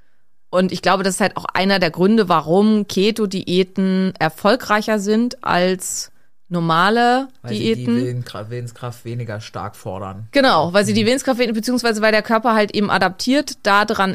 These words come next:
Speaker 1: ist, dass er sich Energie aus einer anderen Quelle holen kann, wenn er die für die Willenskraftanstellung braucht. Weil, also auch da, ne, es ist, also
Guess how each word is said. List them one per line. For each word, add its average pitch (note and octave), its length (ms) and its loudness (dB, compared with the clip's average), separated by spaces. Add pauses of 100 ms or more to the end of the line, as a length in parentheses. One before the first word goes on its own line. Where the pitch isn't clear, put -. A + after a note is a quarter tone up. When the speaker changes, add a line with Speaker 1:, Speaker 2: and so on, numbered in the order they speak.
Speaker 1:
ist, - 480 -4
dass F#3+ 200 2
er G3 140 2
sich F3+ 180 -6
Energie F3+ 400 0
aus F3 200 -2
einer F3 100 -4
anderen E3 220 -4
Quelle F#3 320 -2
holen F3 300 2
kann, E3 260 -2
wenn D3+ 160 -2
er E3 80 0
die D#3 160 -10
für E3 160 -6
die D#3 120 -6
Willenskraftanstellung E3 1120 -6
braucht. - 380 -6 (180)
Weil, F3+ 220 2 (140)
also F#3+ 280 2
auch - 140 -2
da, A3 340 4
ne, A#3 200 2 (100)
es G#3 160 -2
ist, - 400 -6
also F3+ 240 0